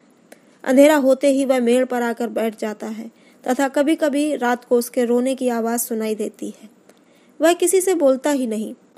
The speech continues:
किसी को छेड़ता नहीं, उसे सिर्फ अपने खेतों को देखकर इत्मीनान होता है। दिया जलने के पश्चात उधर का रास्ता बंद हो जाता है। लाला ओमकारनाथ काफ़ी चाहते हैं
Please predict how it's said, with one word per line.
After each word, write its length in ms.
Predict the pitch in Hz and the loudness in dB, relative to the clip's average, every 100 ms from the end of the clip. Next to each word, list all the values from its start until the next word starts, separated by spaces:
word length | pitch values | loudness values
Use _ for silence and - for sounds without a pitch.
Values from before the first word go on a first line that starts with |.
| - | -8
किसी 240 | 269 247 277 | -6 -2 0
को 140 | 294 | 0
छेड़ता 460 | 285 269 254 262 262 | 0 -2 -2 -4 -6
नहीं, 320 | 214 208 226 - _ _ _ | -6 -8 -14 -20 _ _ _
उसे 240 | - 370 | -2 0
सिर्फ 280 | 349 381 359 | 0 -2 -2
अपने 280 | 311 294 311 | -4 -2 -6
खेतों 440 | 311 - 240 294 | -6 -6 -2 -2
को 120 | 294 262 | -2 -2
देखकर 460 | 226 240 - 240 | 0 -2 -4 -6
इत्मीनान 500 | 247 247 240 233 226 | -6 -4 -4 -2 -4
होता 260 | 208 214 208 | -6 -10 -10
है। 260 | 208 208 - _ _ _ _ - | -12 -14 -18 _ _ _ _ -2
दिया 240 | 254 302 | 4 4
जलने 360 | 277 285 285 294 | 6 4 4 0
के 120 | 294 | 0
पश्चात 500 | 262 240 - 240 247 | -2 -4 -2 -4 -2
उधर 240 | 262 254 | -2 -2
का 120 | 240 240 | -2 -6
रास्ता 380 | 226 220 233 | -6 -8 -6
बंद 260 | 226 226 233 | -6 -4 -4
हो 100 | 226 | -4
जाता 320 | - 202 - | -6 -8 -12
है। 160 | 202 202 _ _ _ _ _ _ | -14 -16 _ _ _ _ _ _
लाला 320 | - 285 330 330 | 0 0 0 -2
ओमकारनाथ 640 | 311 294 285 277 269 262 | -2 0 0 0 -4 -6
काफ़ी 440 | 254 - 233 254 | -8 -6 -4 -4
चाहते 400 | 269 247 226 - | -4 -6 -6 -6
हैं 240 | 226 214 | -6 -6